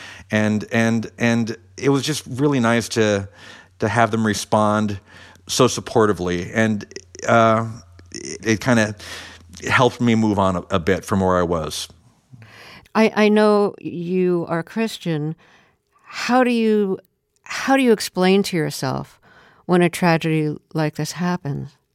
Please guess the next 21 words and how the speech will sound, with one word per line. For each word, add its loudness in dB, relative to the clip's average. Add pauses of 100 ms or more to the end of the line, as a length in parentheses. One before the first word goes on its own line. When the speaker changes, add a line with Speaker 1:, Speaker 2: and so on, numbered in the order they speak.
(840)
Speaker 1:
I, 0
I 2
don't 0
have 0
any -2
kind -2
of -6
greater 0
explanation -4
for 0
it. -10
Uh, -4 (640)
it's -2
horribly 0
sad 2
and 0
it's -6
horribly 0
unfortunate. -2
And, -2
um, -2